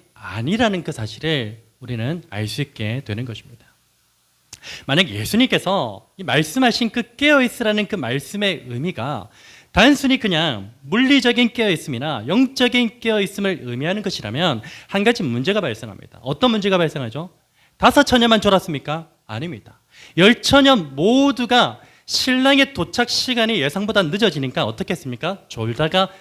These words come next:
잠이 들었습니다. 그리고 신랑이 온다는 소리를 듣고서 일어났기 때문에 이 깨어 있으라는 말의 의미는 단순하게 영적인 깨어 있음 혹은 물리적인 깨어 있음을 뜻하는 것이 아니라는 것을 우리는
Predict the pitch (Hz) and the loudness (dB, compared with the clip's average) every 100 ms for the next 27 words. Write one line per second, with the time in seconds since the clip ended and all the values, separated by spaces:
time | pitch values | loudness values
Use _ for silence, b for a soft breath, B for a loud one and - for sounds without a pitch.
0 | B B - 139 160 95 - _ _ _ | B B -8 -8 -8 -12 -18 _ _ _
1 | _ _ _ _ b b b b b 233 | _ _ _ _ b b b b b 4
2 | 262 262 262 247 302 254 254 269 269 254 | 6 6 6 6 6 6 4 4 2 0
3 | 233 226 214 - 220 202 208 175 196 226 | -4 -4 -6 -8 -6 -4 -4 -4 -2 0
4 | 175 123 160 - 247 - 131 135 185 117 | 0 -2 -4 -2 -2 -2 -4 0 -2 -2
5 | 101 - 208 _ - 269 233 185 180 202 | -6 -6 -8 _ 4 6 6 2 -2 -2
6 | 190 185 113 120 175 123 127 135 147 185 | 0 0 -2 -4 -4 -6 -10 -6 -2 -2
7 | 104 95 B B B - 226 262 226 147 | -4 -10 B B B 2 4 4 2 2
8 | 185 135 - b b b 156 233 269 262 | 0 -2 -6 b b b 0 2 2 2
9 | 240 233 226 185 147 - 208 - _ - | 2 2 0 0 -2 -4 -8 -8 _ -4
10 | 220 254 175 131 254 277 262 247 240 233 | 2 4 2 4 4 4 2 0 -2 0
11 | 202 190 190 185 208 208 190 156 - 196 | 0 0 -4 -6 -6 -6 -4 -4 -4 -6
12 | 226 b b - 101 107 196 214 151 110 | -6 b b -10 -6 -2 0 0 -2 -2
13 | 165 143 98 - 127 123 113 214 | -2 -2 -4 -12 -10 -4 -2 -2